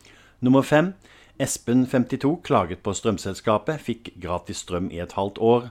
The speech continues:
Sak fra V G. Fjordkraft klarte ikke å dokumentere at de har informert Espen Bråten, femtito, om angreretten. Det kostet dem tjuetre tusen kroner. Etter en omfattende klageprosess har Jevnakermannen nemlig fått tilbakebetalt alle strømregningene han har betalt i rundt et halvt år.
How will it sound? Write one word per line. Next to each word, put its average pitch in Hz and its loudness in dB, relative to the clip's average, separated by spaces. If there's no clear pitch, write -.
Sak - -6
fra 80 -8
V 110 -2
G. 120 -4
Fjordkraft - -2
klarte 131 2
ikke 113 -2
å - -4
dokumentere 107 -4
at - -10
de 104 -2
har 104 -2
informert 98 -4
Espen 98 -8
Bråten, 101 -4
femtito, 110 -4
om - -2
angreretten. 104 -2
Det 104 -6
kostet 101 -6
dem 98 -2
tjuetre 110 -6
tusen 98 -10
kroner. 113 0
Etter 131 -2
en 123 -2
omfattende 104 -2
klageprosess 107 0
har 123 -2
Jevnakermannen 98 0
nemlig 98 -2
fått 101 -8
tilbakebetalt 104 -4
alle 104 -2
strømregningene 98 -2
han 101 -4
har 101 -2
betalt 101 -6
i 113 -8
rundt 90 -6
et - -8
halvt 101 -4
år. 117 2